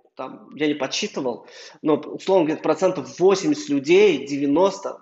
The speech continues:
в итоге на трейдинге сливают деньги. Да, какой-то период они могут зарабатывать, но если там брать весь, э, период, там, за пять лет, за десять лет, то в конечном итоге либо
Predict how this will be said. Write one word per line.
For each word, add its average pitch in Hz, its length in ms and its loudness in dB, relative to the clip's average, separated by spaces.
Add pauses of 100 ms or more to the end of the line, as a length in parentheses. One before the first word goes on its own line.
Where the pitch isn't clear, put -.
в 143 80 -4
итоге 170 440 -4
на 131 140 -4
трейдинге 156 560 -2
сливают 156 560 2
деньги. 123 340 -4 (280)
Да, 165 240 4
какой-то - 400 -4
период 208 380 -4
они 175 160 0
могут 196 360 0
зарабатывать, 147 600 -4 (260)
но 185 140 0
если 196 160 -2
там 185 160 -4
брать 185 340 0
весь, 165 760 -4 (100)
э, 151 340 0
период, 190 340 -4
там, 135 300 -8
за 196 120 2
пять 180 420 -2
лет, 143 180 -6
за 190 120 -2
десять 156 380 -6
лет, - 380 -8
то 175 80 -14
в - 60 -18
конечном 208 340 -2
итоге 196 300 -2
либо 175 720 -2